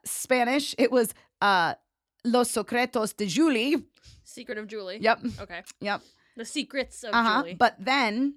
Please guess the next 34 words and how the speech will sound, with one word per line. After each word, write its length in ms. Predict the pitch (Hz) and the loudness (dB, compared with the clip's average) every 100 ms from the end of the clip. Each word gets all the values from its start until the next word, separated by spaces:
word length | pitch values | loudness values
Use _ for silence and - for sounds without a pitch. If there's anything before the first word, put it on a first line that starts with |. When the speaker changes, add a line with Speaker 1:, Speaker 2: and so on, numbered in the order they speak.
| _ _ _ _ _ _ _ - | _ _ _ _ _ _ _ -8
Speaker 1:
uh, 300 | 208 196 180 - | -2 0 0 -2
so 160 | - | -2
that 240 | 240 233 233 | 4 4 4
was 180 | 285 | 0
the 120 | 254 254 | -2 -4
Spanish 360 | - 226 226 | -4 -4 -2
language 300 | 208 208 202 | -2 -4 -6
version 280 | 175 180 190 | -6 -4 -4
that 80 | 156 | -6
was 100 | 196 | -6
shown 420 | - 190 180 180 - | -4 -2 -2 -4 -6
in 280 | 190 180 175 _ - | -6 -6 -8 _ 0
Latin 300 | 202 208 196 | 4 4 4
America, 460 | 180 165 - 180 170 | 0 0 0 0 -2
the 60 | |
first, 440 | 156 214 190 - - _ - - | -4 -4 -4 -8 -16 _ -18 -12
uh, 280 | - 170 151 - | -4 -2 -2 -4
series. 560 | - 151 139 202 233 | -8 -8 -6 -6 -8
Speaker 2:
Uh-huh. 500 | - 226 185 165 - | -10 -10 -10 -12 -4
Speaker 1:
Uh, 720 | 190 185 165 160 143 127 98 - - | 0 2 2 0 -2 -4 -6 -10 -6
and 180 | 214 202 | -4 -2
then 400 | 196 190 190 190 - - | -2 -2 -4 -8 -12 -16
the 180 | 208 | -12
Spanish 500 | 202 - 247 277 277 | -10 -2 2 4 2
version 300 | - 214 202 | 0 -2 -2
that 80 | 190 | -4
was 80 | 190 | -4
shown 240 | - 180 | -6 -6
in 100 | 165 165 | -8 -8
Spain, 500 | - 294 285 226 190 | -4 0 0 0 -2
which 160 | 190 | -4
was 120 | 196 | -6
the 100 | 175 | -6
nineties 840 | 170 180 233 269 285 196 165 165 | -6 0 2 4 2 0 -8 -10